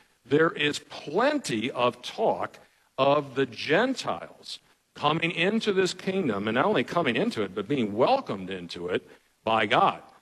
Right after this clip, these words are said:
which was a concept that to many of them was a totally foreign concept. They could not comprehend that that would actually be the case. So let's start with Romans fifteen. We're gonna,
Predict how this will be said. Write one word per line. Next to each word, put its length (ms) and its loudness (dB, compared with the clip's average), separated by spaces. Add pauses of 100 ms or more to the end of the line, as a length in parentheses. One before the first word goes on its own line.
(260)
which 280 0
was 180 2
a 40 0
concept 680 0
that 280 0
to 100 -4
many 320 0
of 140 -2
them 460 -4
was 300 0
a 80 -6
totally 540 0
foreign 320 -2
concept. 640 -6
They 160 -2
could 260 -8
not 320 4 (560)
comprehend 880 0 (440)
that 100 -14
that 220 2
would 100 4
actually 340 2
be 140 -2
the 80 -2
case. 460 -2 (560)
So 260 2 (460)
let's 340 2
start 320 2
with 140 -4
Romans 340 -2
fifteen. 380 -2
We're 160 0
gonna, 100 -2